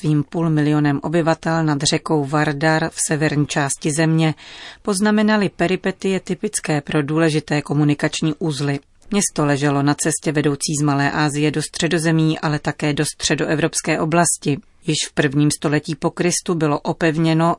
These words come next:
jako předsunutá jednotka římského impéria, známá pod jménem Skupy. Po roce tři sta devadesát pět přešlo pod Byzanc a posléze pod bulharské a následně srbské impérium.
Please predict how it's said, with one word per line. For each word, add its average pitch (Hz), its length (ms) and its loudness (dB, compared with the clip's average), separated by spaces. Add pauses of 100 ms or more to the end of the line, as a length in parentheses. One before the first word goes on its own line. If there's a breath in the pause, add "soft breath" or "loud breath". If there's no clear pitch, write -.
jako 156 300 0
předsunutá 170 720 -2
jednotka 156 540 0
římského 156 520 0
impéria, 170 680 2 (400 loud breath)
známá 180 420 2
pod 151 240 -2
jménem 147 480 2
Skupy. 147 540 -4 (540)
Po 214 100 2
roce 220 240 0
tři - 160 -2 (120)
sta 196 100 -2
devadesát 190 560 0
pět 190 220 -2
přešlo 180 360 -2
pod 180 240 0
Byzanc 156 500 2 (140)
a 160 80 -2
posléze 170 540 -2
pod 160 200 -2
bulharské 165 760 -2
a 165 120 -2
následně 156 560 0
srbské - 460 -4
impérium. 156 800 0